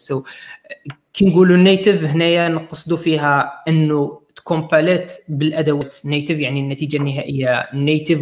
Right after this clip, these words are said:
ويعني doesn't need a V M to run، ولا فقط انها تستخدم المكونات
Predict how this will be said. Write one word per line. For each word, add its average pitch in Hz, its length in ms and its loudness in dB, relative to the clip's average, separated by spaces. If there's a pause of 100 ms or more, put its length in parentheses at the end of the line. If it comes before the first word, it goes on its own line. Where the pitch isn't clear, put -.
ويعني 139 800 -6
doesn't 147 260 0
need 147 300 0
a 135 180 0
V 156 220 2
M 143 220 -2
to 139 60 -2
run، 170 400 0 (360)
ولا 185 340 2
فقط 208 400 -4
انها 175 140 0
تستخدم 170 640 -4
المكونات 160 840 0